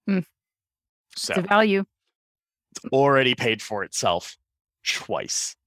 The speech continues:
Speaker 1: Yeah, yeah.
Speaker 2: And I've still got plenty of life in that thing.
Speaker 1: Mm-hmm.
Speaker 2: So.
Speaker 1: That's cool.
Speaker 2: Yeah, I like it because it lets me focus. I don't really care. Like, the game is fun. And I always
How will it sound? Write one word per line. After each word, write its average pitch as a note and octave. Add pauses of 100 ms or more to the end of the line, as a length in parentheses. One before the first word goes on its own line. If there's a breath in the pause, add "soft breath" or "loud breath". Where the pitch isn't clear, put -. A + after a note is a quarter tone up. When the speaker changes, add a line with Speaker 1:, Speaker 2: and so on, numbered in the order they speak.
Speaker 1:
Yeah, F#3 (240)
yeah. - (220)
Speaker 2:
And A2+
I've A2
still -
got G#2
plenty A#2
of G#2+
life F2
in D#2
that C#2+
thing. C#2 (560)
Speaker 1:
Mm-hmm. G3+ (140)
Speaker 2:
So. D#2+ (1040)
Speaker 1:
That's A3+
cool. D#4+ (640)
Speaker 2:
Yeah, C3+ (280)
I D3
like F#3+
it G#3 (520)
because D3+
it C3
lets B2+
me A#2+
focus. - (680)
I C#3
don't D#3+
really D#3+
care. C#3
Like, D#3+
the D#3+
game B2
is C3
fun. F#2 (720)
And C#3
I C#3+
always D3+